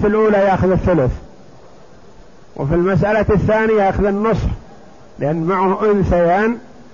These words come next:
وهو، وهو ذكر، يأخذ النصف.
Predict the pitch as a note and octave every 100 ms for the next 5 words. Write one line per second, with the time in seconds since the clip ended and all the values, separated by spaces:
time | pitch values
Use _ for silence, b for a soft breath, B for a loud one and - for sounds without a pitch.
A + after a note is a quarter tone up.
0 | - - A3 G3+ E3 E3+ F#3+ F3+ F#3 E3
1 | - A2+ - - - - - - E3+ D3+
2 | G3 G3 F3